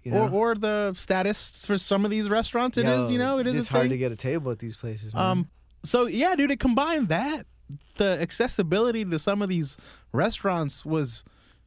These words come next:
Speaker 2: far, you know, dude, it was so cool, just so cool.
Speaker 1: Yeah.
Speaker 2: Um, I discovered so many new people that I follow and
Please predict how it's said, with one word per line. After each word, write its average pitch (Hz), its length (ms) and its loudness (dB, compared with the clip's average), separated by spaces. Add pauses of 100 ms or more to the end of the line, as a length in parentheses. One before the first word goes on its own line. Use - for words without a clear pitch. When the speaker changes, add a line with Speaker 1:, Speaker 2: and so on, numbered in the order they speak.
(100)
Speaker 2:
far, 226 560 0 (120)
you 233 120 -2
know, 190 140 2
dude, 233 200 0
it 226 60 2
was 180 120 -2
so 214 440 -4
cool, 147 460 -2
just 147 180 -4
so 202 180 0
cool. 185 380 2
Speaker 1:
Yeah. 147 140 -4 (280)
Speaker 2:
Um, 131 460 0
I 156 140 0
discovered 208 560 -2
so 190 160 2
many 151 320 0 (360)
new 196 540 0 (100)
people 226 380 0
that 170 120 2
I 123 200 -2
follow 208 640 0
and 110 180 -2